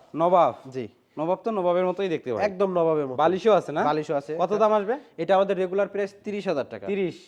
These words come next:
Speaker 2: জি।
Speaker 1: ডিসকাউন্ট প্রাইসে কত রাখবেন?
Speaker 2: জানি, রমজান মাস উপলক্ষে পাঁচ হাজার টাকা ডিসকাউন্ট।
Speaker 1: পাঁচ হাজার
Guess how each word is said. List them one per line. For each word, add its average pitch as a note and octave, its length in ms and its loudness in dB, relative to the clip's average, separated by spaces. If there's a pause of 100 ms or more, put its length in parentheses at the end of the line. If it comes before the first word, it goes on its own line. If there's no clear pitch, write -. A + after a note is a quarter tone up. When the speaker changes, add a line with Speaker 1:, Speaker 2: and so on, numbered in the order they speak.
(140)
Speaker 2:
জি। A#2 200 -12
Speaker 1:
ডিসকাউন্ট G#3+ 300 -6
প্রাইসে G#3 180 0
কত E3 140 -2
রাখবেন? A#2 160 -4
Speaker 2:
জানি, D#3+ 240 2
রমজান G3+ 360 4
মাস G3+ 180 0
উপলক্ষে G#3 300 -2
পাঁচ G3 200 0
হাজার E3+ 220 -4
টাকা D3 160 -6
ডিসকাউন্ট। C#3 380 0
Speaker 1:
পাঁচ E3+ 100 4
হাজার C#3+ 140 0